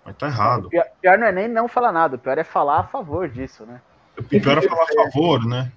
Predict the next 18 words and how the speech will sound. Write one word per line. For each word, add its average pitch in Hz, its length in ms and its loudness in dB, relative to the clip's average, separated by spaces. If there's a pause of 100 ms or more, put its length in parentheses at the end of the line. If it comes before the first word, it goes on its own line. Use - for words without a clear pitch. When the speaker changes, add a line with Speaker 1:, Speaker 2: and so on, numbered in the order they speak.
(220)
Speaker 1:
Isso - 160 -8
que, - 60 -4
Speaker 3:
é - 40 -2
que 214 100 4
Speaker 1:
isso 202 120 4
que 214 60 6
é 208 40 6
Speaker 2:
Você - 80 0
pega 165 220 6
Speaker 1:
absurdo. 113 460 2 (880)
Speaker 3:
É 185 60 -4
que 226 160 -4
isso 220 100 0
Speaker 2:
a - 40 4
Speaker 3:
é - 20 6
tão 214 180 2
Speaker 2:
Globo. 185 240 2
Speaker 3:
sujo, 190 300 2